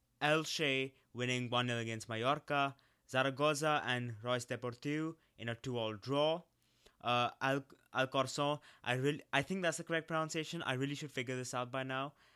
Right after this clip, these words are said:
Uh, winning five one against Real Oviedo. Uh, Murcia winning three two against Numancia. Valladolid,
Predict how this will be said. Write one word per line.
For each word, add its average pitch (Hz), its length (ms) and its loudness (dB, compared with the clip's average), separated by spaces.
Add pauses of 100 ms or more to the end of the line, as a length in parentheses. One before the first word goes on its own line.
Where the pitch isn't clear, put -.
(180)
Uh, 117 340 4
winning 147 300 -2
five 170 560 2
one 160 220 2
against 123 340 -8
Real 123 220 -2
Oviedo. 151 560 -4 (500)
Uh, 120 380 2 (200)
Murcia 170 680 0 (240)
winning 131 320 -2
three 151 220 -6
two 135 360 -2
against 117 340 -6
Numancia. 147 720 -4 (460)
Valladolid, 135 720 2